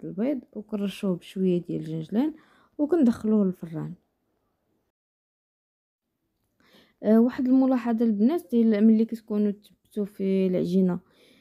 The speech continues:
بالفرشيط، الا شدات ليكم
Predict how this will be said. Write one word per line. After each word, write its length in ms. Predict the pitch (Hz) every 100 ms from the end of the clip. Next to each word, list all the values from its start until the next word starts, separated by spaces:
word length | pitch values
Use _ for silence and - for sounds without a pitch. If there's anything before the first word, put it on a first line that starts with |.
| _
بالفرشيط، 1040 | - 175 185 185 180 185 - 185 - 269 370 _ _ _ _ 196
الا 200 | 214 269
شدات 520 | 262 185 226 247 220
ليكم 500 | 226 220 202 190